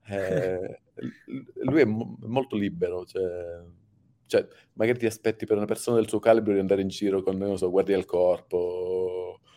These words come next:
Speaker 1: Perché, parliamoci chiaro, c'è un
Speaker 2: Certo.
Speaker 1: patrimonio personale abbastanza ingente, non è
Speaker 2: Eh, certo.
Speaker 1: e quindi, cioè, ti aspetteresti che,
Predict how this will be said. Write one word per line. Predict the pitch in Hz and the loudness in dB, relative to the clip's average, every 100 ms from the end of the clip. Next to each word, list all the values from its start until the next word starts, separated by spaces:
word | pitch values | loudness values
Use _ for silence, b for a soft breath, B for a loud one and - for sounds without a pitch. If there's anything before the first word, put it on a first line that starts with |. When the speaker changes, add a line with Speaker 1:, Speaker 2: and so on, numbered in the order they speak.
| b b _ - | b b _ -10
Speaker 1:
Perché, | 87 - - _ _ | -8 -6 -6 _ _
parliamoci | - 98 104 101 | -6 -2 -2 2
chiaro, | 101 - | 4 4
c'è | - 92 | 0 0
un | |
Speaker 2:
Certo. | 123 | 2
Speaker 1:
patrimonio | 98 104 113 113 | 2 4 2 2
personale | 113 117 120 113 101 - | 0 6 8 8 6 0
abbastanza | 104 110 107 104 | 2 2 0 -2
ingente, | 98 110 101 87 85 85 | 2 6 6 4 -4 -4
non | 98 | 0
è | 107 101 95 | 2 4 2
Speaker 2:
Eh, | 90 | -2
certo. | 92 131 - 123 - _ B B B | -4 -8 -10 -16 -18 _ B B B
Speaker 1:
e | |
quindi, | 107 127 107 104 110 107 - | 0 2 2 -2 -10 -14 4
cioè, | 107 - - - _ _ _ _ | 6 6 0 -20 _ _ _ _
ti | - | 2
aspetteresti | 110 - - 113 123 120 120 123 - 110 | 2 2 2 4 6 6 6 4 0 2
che, | 101 98 | 2 -2